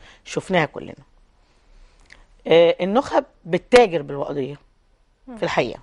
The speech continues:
Speaker 1: إنما أنا بتكلم ده مش، آه، بشكل إعلامي، أنا بتكلم ده من واقع الأرض.
Speaker 2: مم.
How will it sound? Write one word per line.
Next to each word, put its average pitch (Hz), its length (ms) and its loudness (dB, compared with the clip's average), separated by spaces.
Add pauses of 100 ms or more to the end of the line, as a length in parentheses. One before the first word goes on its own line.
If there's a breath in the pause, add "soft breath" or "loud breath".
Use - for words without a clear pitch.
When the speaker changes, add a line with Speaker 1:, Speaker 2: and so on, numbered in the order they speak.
(1080 soft breath)
Speaker 1:
إنما 214 360 4
أنا 277 180 2
بتكلم 311 440 0
ده 302 260 4 (600)
مش، 220 800 -4 (720 soft breath)
آه، 165 180 4
بشكل 214 380 0
إعلامي، 170 340 0
أنا 170 100 -6
بتكلم 220 380 -2
ده 233 200 4 (200)
من 175 220 -6
واقع 175 340 0
الأرض. 147 260 -8 (720 soft breath)
Speaker 2:
مم. 233 80 -20